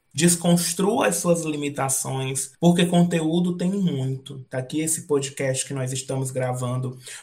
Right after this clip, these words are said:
pro Vieses. Acredito que este não é o primeiro encontro,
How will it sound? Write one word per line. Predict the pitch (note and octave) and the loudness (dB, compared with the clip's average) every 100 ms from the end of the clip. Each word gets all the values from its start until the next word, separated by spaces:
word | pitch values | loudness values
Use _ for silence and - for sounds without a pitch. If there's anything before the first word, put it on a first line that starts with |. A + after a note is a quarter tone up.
| - | -4
pro | C#3 | -2
Vieses. | B2 B2+ B2 C3 D3 D3 | 0 2 2 2 0 0
Acredito | C#3 C3 C3+ C3 C3 C3 | -4 -2 -2 -2 -4 -4
que | C3+ | -2
este | C3+ - | 0 0
não | C3 C#3 C#3 | -2 0 0
é | C#3+ | 0
o | D3 | 0
primeiro | D3 C#3 C3 C3 C3+ C3+ | 0 0 0 0 0 -2
encontro, | B2+ C3 B2 C3+ - F3 | -2 -2 -2 -4 -6 -8